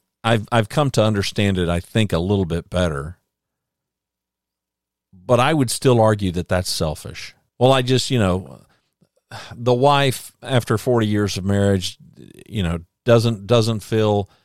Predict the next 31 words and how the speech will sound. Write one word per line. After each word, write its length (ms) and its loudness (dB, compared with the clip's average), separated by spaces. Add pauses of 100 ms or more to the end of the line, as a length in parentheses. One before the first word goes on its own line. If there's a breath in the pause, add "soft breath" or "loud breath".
(400)
doesn't 380 2
feel 280 4
attracted, 880 0 (280)
d-, 140 -8
maybe 340 4
doesn't 320 4
feel 160 2
like 200 2
the 120 2
husband 340 0
is 120 -2
that 180 0
interested, 440 -2
and 160 -2
so, 420 2 (1120)
yeah, 220 2
they 180 2
stop 340 -4
kissing 680 -6
each 260 -6
other 240 -2
good 180 -4
morning 360 -2
or 100 -6
good 180 -8
night 280 -4
or, 180 0
or 260 0
any 200 -2
time." 380 -14 (260)
Selfishness. 840 -4